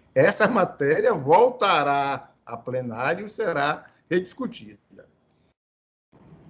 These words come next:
Enfim, meus amigos, é, em linhas gerais, estes são os principais pontos que nós gostaríamos de abordar e de aprofundar com vocês.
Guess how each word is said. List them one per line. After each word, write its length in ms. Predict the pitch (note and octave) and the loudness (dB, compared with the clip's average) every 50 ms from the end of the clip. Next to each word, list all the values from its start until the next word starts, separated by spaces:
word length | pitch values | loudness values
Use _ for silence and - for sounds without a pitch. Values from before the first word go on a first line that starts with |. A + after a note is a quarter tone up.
| - - - - _ - C#4+ | -20 -20 -20 -20 _ 4 6
Enfim, 300 | D4 - - A#3+ B3 A#3 | 6 6 6 4 4 6
meus 220 | A3+ A3 F#3+ F#3+ | 6 6 6 4
amigos, 600 | F#3+ E3 D3 C3+ A#2 A2+ - _ _ - - - _ | 4 2 2 0 0 -4 -8 _ _ -20 -20 -20 _
é, 200 | - B2+ A#2 A#2 | -6 -6 -4 -2
em 120 | - B3+ E4 | -2 0 0
linhas 220 | F4 D#4+ C#4 G3 | 2 2 4 4
gerais, 600 | F3+ D3+ C#3 D3 E3+ F#3 F#3 F3 D#3 C#3 C3 A#2 | 4 4 4 2 2 2 2 0 0 -2 -4 -6
estes 280 | D3+ E3+ D#3 E3 D#3 - | -6 -8 -6 -8 -10 -8
são 120 | - E3 | -8 -8
os 120 | D#3+ - | -8 -8
principais 440 | - E3+ E3+ - E3+ E3 E3+ E3 - | -10 -12 -10 -8 -4 -2 -2 -2 -2
pontos 640 | - - E3+ F3+ F#3 E3+ - _ - - D#3 C3+ - | -2 -2 -2 -2 -2 -2 -6 _ -14 -14 -14 -14 -8
que 120 | - D3+ | -6 -4
nós 180 | D3 D#3 D3 C3+ | -4 -2 -4 -2
gostaríamos 560 | C3+ D3+ D3 - D#3 C#3 C3+ C#3+ D3 C#3 C#3 | -2 -2 0 0 -2 -2 0 0 -2 -2 -2
de 100 | C#3+ E3 | 0 2
abordar 680 | E3+ E3+ E3+ F#3+ F3+ C#3 B2 A#2 B2+ B2+ C3 C#3 D3+ D3+ | 2 2 2 2 2 2 2 0 0 0 0 0 -2 -2
e 20 | |
de 100 | C#3+ D#3 | -2 -2
aprofundar 420 | E3+ - D3+ D3 - C#3 C3 B2+ B2 | -2 -2 -2 -4 -4 -4 -4 -2 -2
com 120 | C3 C3+ | -4 -6
vocês. 500 | C#3 D#3 B2+ - A2 G2 G2 F#2+ _ _ | -6 -6 -8 -10 -12 -16 -16 -20 _ _